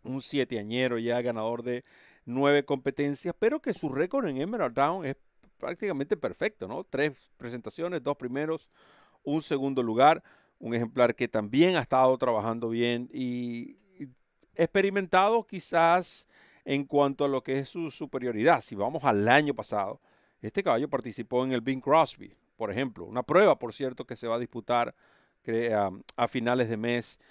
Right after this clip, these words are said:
en el hipódromo de, de Del Mar, eh, carrera donde participó Collision Illusion, Lexingtonian, ganador este año de un evento grado uno en el hipódromo de Saratoga. So, en fin, creo que, eh, tiene cierto,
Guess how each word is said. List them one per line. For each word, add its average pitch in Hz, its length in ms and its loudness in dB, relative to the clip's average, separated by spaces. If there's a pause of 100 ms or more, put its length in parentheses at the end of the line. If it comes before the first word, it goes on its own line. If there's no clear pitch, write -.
(280)
en 135 240 -2
el 117 120 2
hipódromo 120 800 -2
de, 104 380 2
de 107 380 2
Del 127 280 4
Mar, 131 400 2 (160)
eh, 104 320 0
carrera 110 460 0
donde 107 520 -2
participó 120 720 -4
Collision 127 560 -4
Illusion, 120 560 -6 (300)
Lexingtonian, 147 840 4
ganador 123 480 6
este 120 300 0
año 127 340 0 (220)
de 117 140 -2
un 123 140 -2
evento 123 340 -2
grado 113 280 4
uno 123 400 0
en 120 440 -4 (440)
el 110 380 4
hipódromo 117 600 -2
de 107 60 -4
Saratoga. 131 680 2
So, 131 180 -4
en 131 80 -2
fin, 175 320 -4 (320)
creo 214 380 8
que, 196 340 -2
eh, - 260 -12
tiene 208 280 0
cierto, 180 560 -2